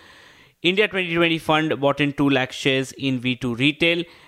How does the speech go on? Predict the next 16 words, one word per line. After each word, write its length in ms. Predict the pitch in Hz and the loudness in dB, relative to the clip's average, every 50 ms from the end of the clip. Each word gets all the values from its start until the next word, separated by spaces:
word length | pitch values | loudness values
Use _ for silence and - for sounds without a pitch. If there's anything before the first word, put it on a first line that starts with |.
| _ | _
and 320 | - 135 156 156 156 156 156 | -6 -4 -2 0 0 2 2
Nomura 540 | 165 170 180 190 208 214 208 202 196 202 190 | 4 4 4 4 2 2 2 2 0 0 -2
sold 320 | - - 160 160 160 160 | 0 2 4 4 6 6
in 200 | 165 165 170 160 | 4 2 2 0
almost 520 | - 147 147 147 147 147 156 160 - - | -2 0 2 2 2 2 0 -2 -2 -2
twelve 260 | - 151 151 156 156 156 | 0 2 2 2 2 2
point 280 | 156 151 151 143 135 | 2 0 0 2 0
eight, 180 | 143 143 131 117 | 0 0 0 0
that 140 | 131 135 135 | -2 -2 -2
is 80 | - | -4
close 180 | - 139 143 - | -4 -4 -4 -2
to 120 | - 151 | -2 -2
one 220 | 127 127 135 147 143 | 0 0 0 0 0
point 300 | - 147 143 143 139 127 | 0 0 0 0 0 0
one 220 | 131 131 131 127 | 0 -2 -2 -2
percent, 420 | - 131 - - 143 139 147 151 | -6 -6 -4 -2 0 0 0 -2